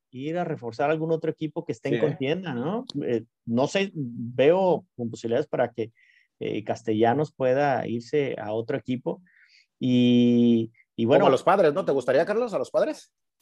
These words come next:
Speaker 1: imagínate a los Padres, pues, eh, te, te, sí, ¿te interesa el Nico Castellanos con los Padres o, o quién te
Speaker 2: La
Speaker 1: gustaría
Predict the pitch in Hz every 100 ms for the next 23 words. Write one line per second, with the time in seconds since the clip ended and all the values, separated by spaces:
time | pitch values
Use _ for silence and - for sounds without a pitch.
0 | 107 113 - 117 175 202 175 123 - 131
1 | 151 196 202 - 135 113 117 117 - 123
2 | 110 117 - - - 135 120 117 - 135
3 | - 180 415 294 175 139 139 233 285 359
4 | 180 165 196 208 185 151 208 196 143 -
5 | 247 285 226 139 113 107 - _ _ _
6 | _ _ _ _ _ _ _ - 120 117
7 | 143 175 156 - 113 123